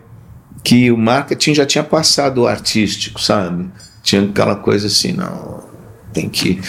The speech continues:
inclusive financeiramente, tinha uma verba grande, às vezes até maior de marketing do que, do que pra gravação propriamente.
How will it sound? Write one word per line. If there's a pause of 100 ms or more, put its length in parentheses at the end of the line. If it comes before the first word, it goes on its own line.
(280)
inclusive (260)
financeiramente,
tinha
uma
verba
grande, (280)
às
vezes
até
maior
de
marketing
do
que, (600)
do
que
pra
gravação
propriamente.